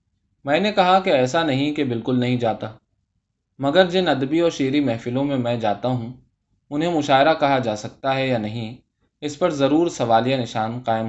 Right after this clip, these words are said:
ہو سکتا ہے۔ یہ سب باتیں تو سبھی کرتے ہیں کہ اب مشاعرہ ایک انڈسٹری ہے یا اس میں خراب شاعر وغیرہ شامل ہوتے ہیں۔ آج میں ان سے بھی کچھ الگ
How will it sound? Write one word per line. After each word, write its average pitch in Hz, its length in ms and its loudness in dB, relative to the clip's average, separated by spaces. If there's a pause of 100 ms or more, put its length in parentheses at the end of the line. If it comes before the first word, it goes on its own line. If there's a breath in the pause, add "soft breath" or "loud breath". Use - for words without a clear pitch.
ہو 120 80 -6
سکتا 101 400 -10
ہے۔ 95 120 -12 (880)
یہ 160 140 0
سب 190 180 2
باتیں 160 400 6
تو 180 120 -4
سبھی 151 300 0
کرتے 147 380 2
ہیں 156 220 -2
کہ 151 80 -4
اب 139 140 4
مشاعرہ 117 400 0
ایک 131 280 0
انڈسٹری 110 580 -4
ہے 123 100 -10 (640)
یا 156 100 4
اس 170 180 4
میں 180 100 -2
خراب 131 400 4
شاعر 123 240 2
وغیرہ 117 360 0
شامل 104 380 -6
ہوتے 104 280 -8
ہیں۔ 113 200 -12 (600)
آج 165 340 4
میں 180 120 -2
ان 156 200 0
سے 180 180 -4
بھی 170 100 -2
کچھ 165 240 -4
الگ 123 160 2